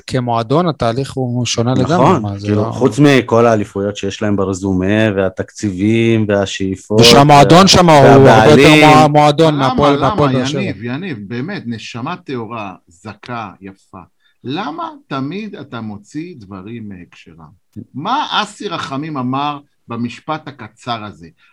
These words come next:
Speaker 3: "התהליך שמכבי חיפה עברה, מזכיר את זה של באר שבע". איך הגעת לאליפויות, ולבעלים, ולמנכ"ל?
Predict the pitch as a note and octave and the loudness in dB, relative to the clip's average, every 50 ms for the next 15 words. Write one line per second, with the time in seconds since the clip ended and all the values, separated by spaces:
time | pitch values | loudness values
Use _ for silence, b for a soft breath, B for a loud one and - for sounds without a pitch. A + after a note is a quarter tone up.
0 | _ - B2 B2+ - C#3 B2+ C3 C3+ D#3 A3 C4+ C4+ - - G3 D#3+ C#3+ C3+ B2+ | _ -20 -18 -12 -10 -8 -6 -6 -6 -6 -8 -8 -10 -10 -10 -10 -8 -8 -10 -10
1 | C#3 F3 F3+ D#3+ C#3 - - D3 C#3+ C#3+ - A#2 G#2 F#2 G2+ G#2 C#3 G3+ B3 C4+ | -10 -10 -10 -10 -10 -8 -8 -8 -8 -8 -12 -14 -14 -14 -12 -8 -6 -6 -6 -6
2 | C#4+ C#4+ _ _ _ _ - B2 B2+ C3 B2 - G#2 - - A3+ B3 A3 F3+ B2 | -8 -10 _ _ _ _ -14 -10 -8 -8 -8 -8 -12 -12 -10 -10 -8 -8 -8 -8
3 | B2 D#3 D3 - B2 B2+ A#2+ - A#2 G2+ A2 E3 C#4 C#4+ - G4+ G4+ D#4 C#4+ C#4+ | -8 -8 -10 -8 -10 -10 -12 -12 -12 -12 -10 -8 -8 -8 -8 -8 -10 -10 -10 -10
4 | C#4+ C4 A3 G#3 F3 D#3 C#3 C3 B2+ B2+ _ - A2 G#2 G#2 D3+ E3+ E3 D#3 C#3+ | -8 -6 -6 -4 -4 -4 -4 -6 -8 -12 _ -18 -16 -12 -10 -10 -8 -8 -6 -8
5 | C3 A#2+ - b b b b - D3 D#3+ E3 D3 A#2+ G#2 - A2 G#2+ A2 B2+ F3 | -8 -8 -12 b b b b -8 -8 -6 -6 -6 -8 -8 -10 -8 -8 -8 -8 -8
6 | G3 F3+ E3+ D#3+ D3+ C3+ B2+ B2+ B2+ A#2+ B A#2 F3 F#3+ E3+ D#3+ C#3+ C#3 A#2+ A2+ | -8 -8 -8 -8 -8 -8 -8 -10 -14 -18 B -8 -6 -4 -4 -4 -6 -6 -8 -10
7 | G#2+ - | -12 -14